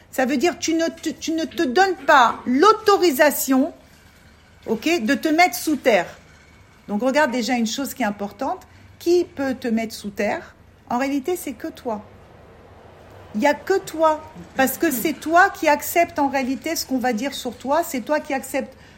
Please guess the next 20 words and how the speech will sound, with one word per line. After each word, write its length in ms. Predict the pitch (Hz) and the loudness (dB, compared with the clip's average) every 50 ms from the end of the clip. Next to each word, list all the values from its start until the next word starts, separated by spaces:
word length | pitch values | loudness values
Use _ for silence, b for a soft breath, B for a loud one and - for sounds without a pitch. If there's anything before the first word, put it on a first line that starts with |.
| B | B
le 160 | B 220 240 233 | B -2 -2 -2
film, 320 | 220 - 285 269 262 240 | -2 -2 2 2 4 4
le, 120 | 233 220 | 4 2
le, 380 | 208 196 220 220 214 214 220 226 | 0 0 0 0 0 0 0 0
le, 260 | 220 220 226 214 214 B B B B B | 0 0 0 0 -2 B B B B B
le 120 | 214 233 | -6 -6
film 240 | 220 - 294 302 254 | -4 -2 -2 -2 0
de 100 | 262 254 | 0 -2
fiction 420 | - - 285 247 - - 294 277 | -4 -4 -6 -6 -4 -4 -4 -4
que 60 | 262 | -4
tu 120 | - 247 220 | -4 -10 -8
te 140 | - 240 226 | -6 -6 -6
fais. 180 | 233 339 370 | -2 -2 -2
C'est 160 | 370 - 359 | -2 -2 -4
toi 120 | 349 - 466 453 - | 0 0 -2 0 0
qui 80 | 359 | -4
fais 140 | - - 359 | -2 -2 -4
ton 180 | 359 - 349 349 | -4 -2 -4 -2
monde. 300 | 349 349 311 247 208 202 - - - - - | -2 0 0 0 -2 -2 -6 -18 -20 -18 -10
D'accord ? 340 | - 185 196 - 302 330 381 | -10 -8 -4 0 0 0 0